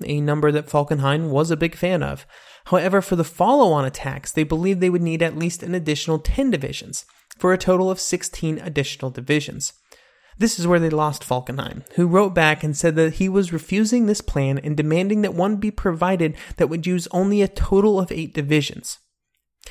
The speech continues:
According to The German Strategy and the Path to Verdun, the response of the Third Army does not survive the war. However, there is some evidence that the plan drastically reduced the goals of the attack to match the reduction of troops available.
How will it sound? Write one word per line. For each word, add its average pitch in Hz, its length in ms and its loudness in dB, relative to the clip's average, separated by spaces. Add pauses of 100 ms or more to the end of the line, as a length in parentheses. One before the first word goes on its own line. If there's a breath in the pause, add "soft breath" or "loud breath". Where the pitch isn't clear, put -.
(200 loud breath)
According 254 440 2
to 202 240 0
The 160 120 0
German 180 380 0
Strategy 151 640 -2
and 156 280 -2
the 156 40 0
Path 156 400 -4
to 180 120 -2
Verdun, 151 540 -2 (420 loud breath)
the 180 80 4
response 214 540 2
of 240 100 2
the 240 120 4
Third 185 320 2
Army 147 440 0
does 165 240 -2
not 131 200 -2
survive 127 420 -2
the 131 100 -4
war. 143 440 -2 (580 soft breath)
However, 208 300 4
there 202 160 4
is 196 120 2
some 233 320 4
evidence 165 460 2
that 156 180 -2
the 151 80 -2
plan 170 360 0
drastically 175 640 0
reduced 175 520 0
the 165 80 0
goals 147 400 2
of 143 100 0
the 156 140 2
attack 139 500 -4
to 170 140 0
match 165 320 0
the 190 100 0
reduction 165 460 -2
of 160 80 -2
troops - 320 -6
available. 143 640 0